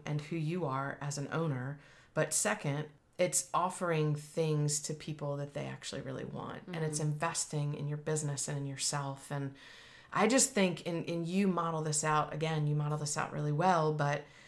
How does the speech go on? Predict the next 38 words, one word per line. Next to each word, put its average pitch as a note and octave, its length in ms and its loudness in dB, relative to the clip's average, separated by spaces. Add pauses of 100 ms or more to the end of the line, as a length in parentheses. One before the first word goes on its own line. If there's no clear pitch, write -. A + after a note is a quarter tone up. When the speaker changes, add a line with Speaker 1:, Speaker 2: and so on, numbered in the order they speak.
(260)
Speaker 1:
it's - 220 0
not F#3 280 6
about, D#3+ 360 2
like, D#3 180 0 (100)
you F3+ 260 0
were D#3+ 120 2
in D3 140 4
home F3+ 260 2
care, D3+ 220 -2 (180)
care D3+ 200 -2
for D3 160 -6
a D3 80 -2
while, C#3+ 180 -2
and F3 100 2
there F3 80 2
Speaker 2:
Mm-hmm. D3 100 4
Speaker 1:
were D3+ 60 2
sixty-five D3+ 760 -2
home F3 200 -2
care E3 180 -4
companies D3 460 -4
in C#3+ 100 -2
Charleston. C#3+ 680 -2 (800)
But, F3+ 280 8 (220)
gosh, A3 440 -2
like, E3+ 320 0 (560)
the G3+ 80 6
more G#3+ 720 10
quality G3 640 4
home F#3 360 2
care F#3 180 -2
providers D#3+ 600 0
that - 160 -6
we E3 120 -2
can D#3+ 300 -6
offer, A3+ 500 -4 (480)
the F3 200 6 (200)
better G3+ 520 2